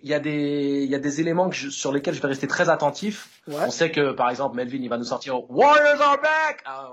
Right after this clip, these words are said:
Speaker 1: on, je m'attends à ça. Mais, euh, j'ai bien envie de voir, en fait, comment les Bucks vont gérer cette saison qui est absolument, euh, critique dans le, la gestion du dossier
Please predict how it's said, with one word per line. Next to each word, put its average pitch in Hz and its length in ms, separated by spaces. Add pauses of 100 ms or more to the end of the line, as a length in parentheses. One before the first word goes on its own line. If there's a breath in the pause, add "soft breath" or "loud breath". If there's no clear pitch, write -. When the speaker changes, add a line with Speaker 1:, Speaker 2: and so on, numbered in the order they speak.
Speaker 1:
on, 135 120
je 127 60
m'attends 143 240
à - 20
ça. 233 240 (360 loud breath)
Mais, 170 220
euh, 143 560 (260)
j'ai 160 200
bien 240 160
envie 226 180
de 170 60
voir, 208 260
en 180 60
fait, 233 220
comment 175 220
les 165 120
Bucks 190 360
vont 156 140
gérer 180 540
cette 165 260
saison 170 320
qui 147 280
est - 40
absolument, 175 1000 (440 soft breath)
euh, 120 580 (800)
critique - 720 (340)
dans 156 200
le, 139 80 (140)
la 147 120
gestion 175 320
du 156 120
dossier 185 680